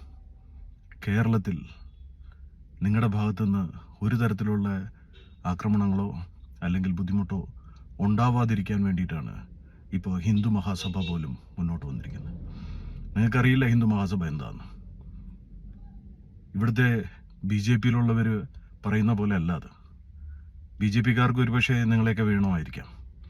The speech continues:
പക്ഷേ സ്വയംസേവകരെയും സനാതനികളെയും ഹിന്ദുക്കളെയൊക്കെ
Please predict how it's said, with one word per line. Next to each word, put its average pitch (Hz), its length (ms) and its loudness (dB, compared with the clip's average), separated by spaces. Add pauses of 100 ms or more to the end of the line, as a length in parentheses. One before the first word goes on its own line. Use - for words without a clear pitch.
(460)
പക്ഷേ 110 220 0 (140)
സ്വയംസേവകരെയും 113 720 2 (880)
സനാതനികളെയും 104 720 2 (720)
ഹിന്ദുക്കളെയൊക്കെ 104 640 2